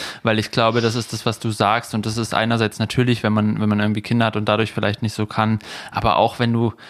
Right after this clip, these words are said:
keine Ahnung, es gibt Leute, die sind jung, krank und, und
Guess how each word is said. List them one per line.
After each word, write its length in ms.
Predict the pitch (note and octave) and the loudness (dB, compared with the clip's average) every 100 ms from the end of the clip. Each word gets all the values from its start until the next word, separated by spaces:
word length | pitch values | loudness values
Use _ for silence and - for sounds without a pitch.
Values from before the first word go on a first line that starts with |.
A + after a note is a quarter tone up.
| - - | -20 -6
keine 320 | - A2 G2+ | -2 2 2
Ahnung, 300 | G2+ A2+ A#2 | 4 4 2
es 100 | - | 2
gibt 180 | A2+ A2 | -2 2
Leute, 260 | A2 A2+ | 2 2
die 100 | A2 | 0
sind 220 | G#2+ A2 | 2 2
jung, 180 | A#2 A#2 | 2 0
krank 320 | - G#2+ A#2 | 0 0 0
und, 240 | A2 A2 - | 0 -2 0
und 160 | A2+ | -2